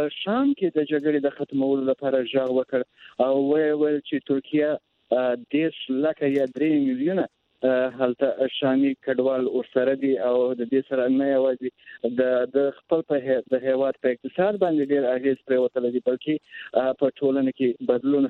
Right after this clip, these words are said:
هم دی. دا د کودتا د ناکامه کولو ژ-، خبره هم وکړه او ورسره یې په امنیتي شورا، یعنې سیکیورټي کونسل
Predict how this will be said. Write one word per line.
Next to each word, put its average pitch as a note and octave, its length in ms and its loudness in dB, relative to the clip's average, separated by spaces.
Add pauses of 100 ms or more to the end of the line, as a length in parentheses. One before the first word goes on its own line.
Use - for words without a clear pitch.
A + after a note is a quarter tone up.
هم B2+ 140 0 (100)
دی. A2+ 100 0 (460)
دا D#3+ 80 2 (100)
د D3 120 -2
کودتا C#3+ 420 -2
د C#3 120 2
ناکامه B2 480 -2
کولو F#3 260 4 (120)
ژ-، D#3 120 -2 (400)
خبره C3+ 340 0 (100)
هم C3+ 180 0
وکړه B2 260 -2 (480)
او C3 100 2 (340)
ورسره D3 420 0
یې F3 100 0 (360)
په C#3 80 2 (200)
امنیتي C#3+ 460 0
شورا، B2 280 0 (200)
یعنې B2+ 140 0 (100)
سیکیورټي C#3+ 500 -4
کونسل C#3+ 480 0